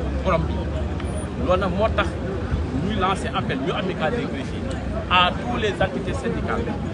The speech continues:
qui ont cette habilité, nga xam ne ñoom lañ may cër ñu déclencher la parallélisme totale fépp fu tribunal nekk Sénégal dootul dox ba bañ a libérer totalement Ngagne Demba mu dellu si suñu loxo, Inch'Allah.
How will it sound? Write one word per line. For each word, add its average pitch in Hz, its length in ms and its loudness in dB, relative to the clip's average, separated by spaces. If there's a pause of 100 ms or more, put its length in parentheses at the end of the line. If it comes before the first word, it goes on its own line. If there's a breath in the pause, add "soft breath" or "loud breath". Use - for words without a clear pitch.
(160)
qui 214 60 2
ont 226 60 4
cette 202 280 0
habilité, 214 480 2 (220)
nga 160 80 0
xam 160 100 -2
ne 151 80 0 (120)
ñoom 208 240 4
lañ 185 100 0 (100)
may 170 160 0 (100)
cër 214 120 4
ñu - 640 -4
déclencher 202 540 2 (800)
la 165 180 6 (120)
parallélisme 208 380 4 (100)
totale 226 320 6 (760)
fépp - 160 4 (220)
fu 233 80 -2 (960)
tribunal 208 420 4
nekk 196 160 0
Sénégal 190 400 2 (420)
dootul 202 380 2
dox - 120 2 (360)
ba 220 100 8
bañ 233 200 0
a 220 40 -2
libérer 202 420 2
totalement 220 420 2
Ngagne 185 280 0
Demba 151 260 0 (280)
mu - 120 -2
dellu 156 160 -2
si - 160 -6
suñu - 180 -4
loxo, - 240 -4
Inch'Allah. 175 340 0